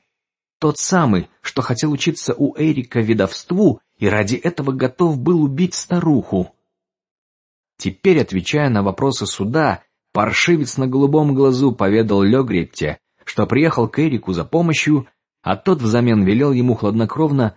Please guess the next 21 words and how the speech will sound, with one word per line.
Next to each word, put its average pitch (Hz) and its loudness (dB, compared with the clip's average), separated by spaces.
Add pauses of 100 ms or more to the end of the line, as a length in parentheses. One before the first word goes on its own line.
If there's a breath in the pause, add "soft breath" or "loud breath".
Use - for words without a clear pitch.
разделаться 101 -2
с - -12
нищенкой. - -10 (680)
«Чтоб 95 -4
у 92 -2
тебя 95 0
моча 92 0
вскипела», - -6 (400)
прошипела 95 -2
Диса 95 -4
чуть 95 -6
слышно. - -6 (680)
Эрик 104 -2
внимал 98 0
истории 95 -2
с 92 -6
интересом, 127 -2
а - -4
в 120 -10
конце 123 -6
спросил: - -10